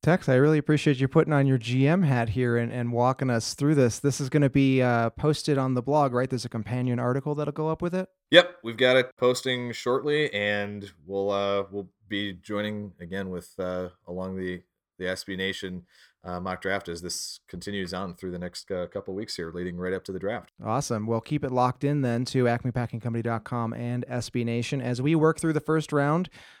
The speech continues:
Speaker 1: uh, of, of our draft, our, our N F L mock draft, having some fun here,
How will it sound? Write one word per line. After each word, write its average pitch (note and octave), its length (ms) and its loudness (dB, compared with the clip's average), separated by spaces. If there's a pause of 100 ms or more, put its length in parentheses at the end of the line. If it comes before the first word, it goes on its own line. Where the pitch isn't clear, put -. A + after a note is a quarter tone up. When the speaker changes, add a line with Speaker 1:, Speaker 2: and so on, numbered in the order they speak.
(140)
Speaker 1:
uh, A2+ 240 -2
of, C#3 360 2
of D#3 220 6
our D#3 160 10
draft, D3+ 420 6
our, C3+ 260 6
our B2+ 240 2
N C#3 140 0
F C#3 120 -2
L C#3 120 4
mock C3+ 240 2
draft, D3 220 6
having G3+ 280 8
some E3+ 220 2
fun E3+ 340 4
here, D#3 460 4